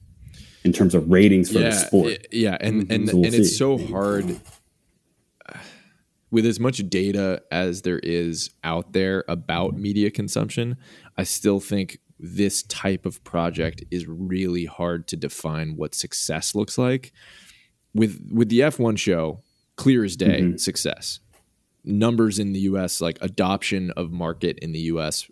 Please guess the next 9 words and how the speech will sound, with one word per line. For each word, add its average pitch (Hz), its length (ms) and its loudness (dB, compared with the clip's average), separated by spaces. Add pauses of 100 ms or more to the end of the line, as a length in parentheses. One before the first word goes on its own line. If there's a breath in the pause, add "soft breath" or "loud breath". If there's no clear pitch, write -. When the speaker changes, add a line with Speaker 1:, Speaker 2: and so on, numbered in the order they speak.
Speaker 2:
of 90 160 -6
F 78 240 -6
one 76 400 -6 (420)
in 87 280 -4
the 85 100 -4
two - 260 -4
years 87 600 -4
since. - 460 -4 (280)
Granted, 98 480 -2